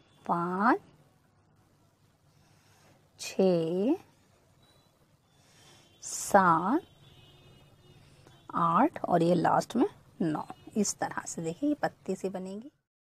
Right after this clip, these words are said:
हो गई थी। अब आपने क्या करना है, देखिए आपने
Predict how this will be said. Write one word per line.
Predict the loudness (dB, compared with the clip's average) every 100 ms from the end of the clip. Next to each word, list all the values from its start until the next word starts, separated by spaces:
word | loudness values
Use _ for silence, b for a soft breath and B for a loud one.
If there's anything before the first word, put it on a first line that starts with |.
| -4
हो | 0 2
गई | 2
थी। | 2 0 2
अब | 6 6
आपने | 6 0 -2
क्या | -2
करना | 0 0 0
है, | 0 2 0 -4 _ _ _
देखिए | -12 -10 -12 -16 B -20 B B -8
आपने | -6 -6